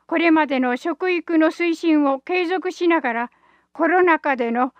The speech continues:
新たな日常に対応した食育を推進していくことが重要です。これまで推進してきた食育の継続。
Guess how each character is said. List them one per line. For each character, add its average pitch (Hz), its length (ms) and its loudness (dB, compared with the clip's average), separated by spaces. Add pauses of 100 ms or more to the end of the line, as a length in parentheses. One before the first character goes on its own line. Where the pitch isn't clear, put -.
(260)
新 370 280 0
た 349 140 0
な 330 160 4
日 339 340 2
常 349 220 2
に 330 160 2
対 311 280 0
応 294 160 2
し - 80 -10
た 262 280 0
食 330 340 -2
育 330 320 -2
を 302 60 4
推 349 280 -2
進 359 320 -2
し - 80 -12
て 311 200 -2
い 302 80 -2
く 320 120 -6
こ 311 140 0
と 269 140 -2
が 240 160 0
重 277 260 0
要 262 240 2
で 240 160 -4
す。 - 240 -20 (1600)
こ 339 100 -4
れ 370 140 0
ま 359 140 0
で 330 100 -4
推 349 320 -2
進 349 340 -2
し 320 80 -12
て 339 180 -8
き - 80 -20
た 262 220 0
食 320 320 -4
育 359 260 -2
の 320 140 2
継 311 240 -2
続。 277 460 -6